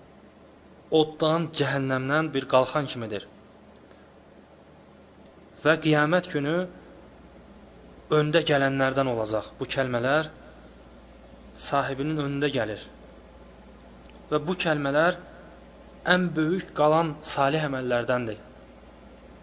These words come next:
Allah Taala Quran-ı Kərimdə qalacaq salih əməllər barədə demiş və Peyğəmbər sallallahu əleyhi və səlləm də buyurmuş ki, bu ən böyük qalacaq əməllərdəndir, hansı ki, insan üçün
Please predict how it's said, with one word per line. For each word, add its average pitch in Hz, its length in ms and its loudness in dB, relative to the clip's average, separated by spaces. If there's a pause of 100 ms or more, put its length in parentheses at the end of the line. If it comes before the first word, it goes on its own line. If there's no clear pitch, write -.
(360)
Allah 135 240 0
Taala 151 240 2
Quran-ı 139 320 -2
Kərimdə 120 380 -2 (1120)
qalacaq 139 480 4
salih 143 400 0
əməllər 131 400 -2
barədə 120 400 0
demiş 127 460 -6 (720)
və 127 160 -4
Peyğəmbər 139 480 2
sallallahu 135 380 2
əleyhi - 80 -4
və 147 80 -4
səlləm 127 160 -4
də 120 80 -4
buyurmuş 127 340 -4
ki, 139 160 -6
bu 139 140 -4 (100)
ən 147 220 -2 (760)
böyük 147 400 0 (1400)
qalacaq 127 540 2
əməllərdəndir, 127 720 0
hansı 127 260 -6
ki, 151 240 -4
insan 131 320 -6
üçün 139 300 -6